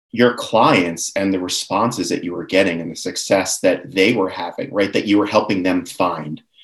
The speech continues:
with their families. Um, number two. Number three, I think seeing what our friends and family and our community, so to speak, you know, really thought about what you were doing and the positive reactions, right? It validated, um,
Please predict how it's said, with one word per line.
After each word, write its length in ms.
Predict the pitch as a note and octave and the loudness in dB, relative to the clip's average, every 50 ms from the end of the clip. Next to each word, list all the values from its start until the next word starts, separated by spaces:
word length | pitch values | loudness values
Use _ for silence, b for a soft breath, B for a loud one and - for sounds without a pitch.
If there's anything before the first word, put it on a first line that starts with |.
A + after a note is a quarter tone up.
| b b b b | b b b b
with 180 | - - - - | -2 0 2 2
their 160 | F#2 E2+ E2+ | 2 2 2
families. 720 | - G2 F2+ E2+ E2+ E2+ F2+ F2+ F2 F2+ - - - - b b b b b b - | 2 2 2 2 2 0 -2 -2 -4 -4 -6 -8 -10 -14 b b b b b b -8
Um, 480 | E2+ F2 F2 E2+ E2 E2+ E2 - - _ _ | -6 -6 -4 -4 -4 -6 -6 -8 -10 _ _
number 320 | - F#2+ F#2+ F2 F2 F2 - | -2 0 0 0 0 -2 -6
two. 220 | - - F#2+ F2 | -4 -2 -2 0
Number 280 | E2 F#2 G#2+ G#2+ A#2+ A2+ | 0 0 0 0 0 0
three, 300 | - - D#3 E3+ D#3+ C3+ | 0 -2 0 2 4 4
I 80 | G#2+ | 4
think 360 | - - A2 G#2 G2+ - - _ _ _ _ _ _ - | 4 2 0 0 0 -4 -10 _ _ _ _ _ _ -14
seeing 680 | - - - C#3+ C3+ B2+ B2+ B2 B2 A#2+ A#2+ - - _ _ _ _ _ _ _ _ _ | -4 2 4 6 6 6 6 4 4 2 2 0 -6 _ _ _ _ _ _ _ _ _
what 320 | - F#2+ G2+ G#2+ G#2 - - | -2 2 4 4 4 4 4
our 100 | G#2 G#2+ | 2 0
friends 380 | - - A2 G#2 G#2 G#2+ G2+ G2+ | 2 2 2 2 2 2 0 -2
and 140 | F2+ F2 | -4 -6
family 600 | - - F#2 F2+ F#2 F#2+ F#2 F2+ F2 F2 F2 F2 | -4 -2 0 0 0 0 -2 -2 -2 -4 -4 -4
and 120 | F2 E2+ F2 | -4 -4 0
our 180 | F2+ F#2+ F#2+ | 0 0 0
community, 520 | - - - G2 F2+ F2+ F#2 F#2 E2+ E2 D#2+ | 0 -2 -4 -2 0 0 0 0 0 -2 -2
so 220 | D#2+ - F2+ F2 | -2 -2 -2 -2
to 60 | F2 | -2
speak, 420 | E2+ - - G2+ F2+ F2 F2 - - _ | -4 -6 -2 -2 -2 -2 -4 -8 -16 _
you 100 | - F2+ | -6 -4
know, 120 | F2+ F2 E2+ | -2 -2 -2
really 320 | F2 F2+ F#2+ F#2+ F2+ F2+ | -2 0 0 0 0 -2
thought 420 | F2 - - G2+ F2+ F2+ F2+ - F2 | -4 -2 0 0 2 2 0 -2 -2
about 320 | F2 F#2 F2+ E2+ - - | -2 -2 -2 -2 -2 0
what 200 | - - - E2+ | 0 0 0 0
you 80 | F2+ F#2 | -2 -4
were 100 | F2 E2+ | -2 0
doing 420 | - C3 B2+ B2 A#2 A2+ - - - | 2 2 4 4 4 2 2 0 -2
and 120 | F#2+ F2+ | -4 -4
the 60 | F2 | -4
positive 420 | - - G2 F#2+ F#2 G2 F#2+ F2 D#2+ | -4 -4 -4 -2 -2 -4 -6 -10 -8
reactions, 680 | F2 F2+ F2 F2+ F#2 F#2 - - - - F#2+ F2 - | -4 -2 0 0 0 0 -2 -4 -6 -8 -10 -8 -4
right? 180 | F#2 F#2+ F#2+ F#2+ | -2 0 0 0
It 140 | - - - | 0 -2 -2
validated, 880 | - F#2 F2+ G2 G2 F#2+ F#2 F2+ F2+ F2 E2+ F2+ F2 F2 - E2+ - - b b b b b b b b b b _ _ - | 0 2 2 4 4 4 4 2 2 0 2 0 0 0 -2 -4 -8 -12 b b b b b b b b b b _ _ -14
um, 320 | - E2+ E2+ E2+ E2+ E2 | -10 -8 -6 -6 -8 -8